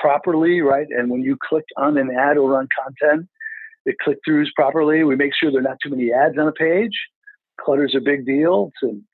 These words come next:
easy way for publishers to increase the, you know, their inventory. And, and then we just make sure,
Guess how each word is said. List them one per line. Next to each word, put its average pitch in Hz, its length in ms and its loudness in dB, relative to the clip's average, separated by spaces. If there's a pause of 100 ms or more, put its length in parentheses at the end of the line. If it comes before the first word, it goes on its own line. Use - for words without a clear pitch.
easy 143 160 0
way 135 260 2
for 135 100 -12 (100)
publishers 139 640 0 (160)
to 131 460 0
increase 143 500 0 (140)
the, 120 260 0
you 123 120 0
know, 117 140 -2
their 123 220 2
inventory. 170 680 0 (240)
And, 180 240 0
and 190 140 2
then 277 80 2
we 262 80 0
just 185 180 -4
make 185 140 0
sure, 160 220 2